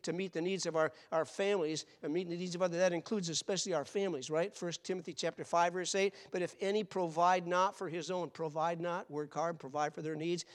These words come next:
"For if any provide not for his own," and, and, and especially those of his own house, "he hath denied the faith and is worse than an infidel." But working to provide for our own needs,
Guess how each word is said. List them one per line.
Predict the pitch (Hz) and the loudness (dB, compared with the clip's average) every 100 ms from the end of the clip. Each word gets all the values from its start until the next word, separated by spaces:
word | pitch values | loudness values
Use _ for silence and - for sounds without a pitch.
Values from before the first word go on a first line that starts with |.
| - | -8
"For | 170 | -4
if | 143 | -2
any | 180 185 | 0 0
provide | 175 160 170 175 | -2 0 4 4
not | 175 185 170 | 4 0 0
for | 170 | -4
his | 156 170 | 0 2
own," | 180 190 | 2 0
and, | 147 - - | -4 -6 -2
and, | 165 - - _ | -2 -2 -16 _
and | 151 143 | -6 -4
especially | - 202 185 165 | 2 2 2 2
those | 170 180 160 | 4 4 2
of | |
his | 156 180 | -2 0
own | 180 170 | 0 -2
house, | - 180 196 190 | 0 2 4 2
"he | 170 | -2
hath | 160 147 | -4 -4
denied | 143 151 165 175 | -4 -2 0 -2
the | 151 | -6
faith | - 196 185 - - 185 | -6 -2 -2 -4 -10 -6
and | 156 | -6
is | 143 | -4
worse | 160 175 | -4 -4
than | 160 | -6
an | 147 151 | -6 -6
infidel." | 165 160 131 113 101 - _ _ _ _ _ _ _ _ _ _ _ _ _ _ _ _ _ - | -8 -8 -10 -12 -16 -20 _ _ _ _ _ _ _ _ _ _ _ _ _ _ _ _ _ -10
But | 165 | 0
working | 175 208 214 185 | 4 4 0 -6
to | |
provide | 165 156 170 180 | -8 0 4 4
for | 180 170 | 4 2
our | 190 | 2
own | 180 202 | 2 0
needs, | 180 127 - - | -2 -8 -12 -14